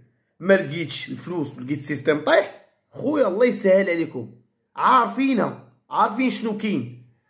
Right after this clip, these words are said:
هادشي كيبان لي أنا كت-، بحال كاين شي واحد كيخشي لك يديه في جيب وكياخد لك صحة الفلوس. هادي راه عملية أن سرقة جيوب المواطنين بطريقة غير مباشرة.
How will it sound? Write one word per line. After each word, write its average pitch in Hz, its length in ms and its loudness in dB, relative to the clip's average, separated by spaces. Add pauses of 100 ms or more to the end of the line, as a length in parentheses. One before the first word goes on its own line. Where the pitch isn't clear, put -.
(160)
هادشي 196 220 2
كيبان 220 200 4
لي 226 120 0
أنا 226 280 0
كت-، 202 560 -2
بحال 269 200 0
كاين 240 160 -2
شي 208 160 -4
واحد 220 280 4
كيخشي 202 420 -6
لك 202 100 -10
يديه 160 360 -8
في 127 60 -10
جيب 202 280 -6
وكياخد 226 440 0
لك - 60 -10
صحة - 260 0
الفلوس. 151 360 -4 (800)
هادي 151 320 -2
راه - 180 0
عملية 180 680 0 (300)
أن 185 360 -4
سرقة 190 480 0
جيوب 202 640 -2 (200)
المواطنين 220 580 0
بطريقة 220 340 0
غير 208 180 2
مباشرة. 180 640 -2